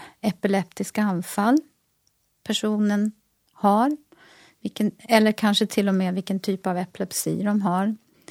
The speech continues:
Sen måste man, eh, beakta om det är en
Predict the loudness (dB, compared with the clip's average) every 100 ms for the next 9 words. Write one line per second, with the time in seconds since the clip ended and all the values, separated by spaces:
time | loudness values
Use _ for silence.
0 | -20 -12 0 4 4 2 0 2 4 4
1 | 4 0 0 2 4 4 0 -2 0 0
2 | 0 0 0 -4 -6 -12